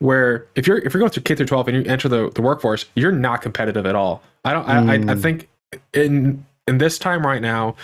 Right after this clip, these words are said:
Speaker 1: compared to any other time in history, the education system, I think, is actually setting people up for failure because it's, uh, it's one bit built on the model
Speaker 2: Yeah.
Speaker 1: making factory workers, blah, blah, blah. But, uh, we agree with each other. How, what do you think about, <laughs> um,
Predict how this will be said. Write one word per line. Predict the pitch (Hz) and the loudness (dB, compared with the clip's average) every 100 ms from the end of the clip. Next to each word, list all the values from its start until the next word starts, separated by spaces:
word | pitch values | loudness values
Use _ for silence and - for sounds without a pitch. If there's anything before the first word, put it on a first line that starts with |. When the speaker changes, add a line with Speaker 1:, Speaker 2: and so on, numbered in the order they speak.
| - | -10
Speaker 1:
compared | - 143 127 | -4 0 2
to | |
any | 127 135 | 2 2
other | 127 | 2
time | 123 123 | 0 -4
in | 117 | -2
history, | 123 - 113 104 104 _ _ _ _ | -2 0 0 -2 -4 _ _ _ _
the | 123 135 | -2 0
education | 131 131 139 - | 0 0 -2 0
system, | 135 - 117 | -2 -2 -4
I | |
think, | 117 120 | -2 -2
is | 117 | 0
actually | 113 - | -2 -2
setting | 117 | -4
people | 113 117 107 | -2 -2 -2
up | |
for | - | -4
failure | 107 117 110 98 101 - - - | -4 -2 0 -2 -4 -10 -20 -4
because | 120 120 | -2 0
it's, | 113 - | -2 -2
uh, | 110 107 | 0 0
it's | 117 - | -2 0
one | 147 135 | 0 0
bit | 131 131 127 117 | -2 -4 -6 -4
built | 127 123 | -2 -2
on | 120 | -2
the | |
model | 117 139 165 | 2 2 2
Speaker 2:
Yeah. | |
Speaker 1:
making | 104 | 0
factory | 104 123 123 | -2 -2 0
workers, | 143 139 117 | 0 0 -2
blah, | 117 | -2
blah, | 110 107 | -2 -4
blah. | 98 - | -6 -8
But, | - 123 | -4 -4
uh, | - 110 | -2 0
we | 135 | 0
agree | 127 117 | 2 0
with | 110 | 0
each | 110 | -2
other. | 104 104 - - - | -2 -4 -8 -20 -12
How, | - 151 180 | -6 -4 -4
what | 254 151 | -2 2
do | 226 | 2
you | |
think | 226 233 | 2 0
about, | 185 156 139 131 | 0 0 0 0
<laughs> | 127 | 0
um, | 127 123 113 | 2 0 -2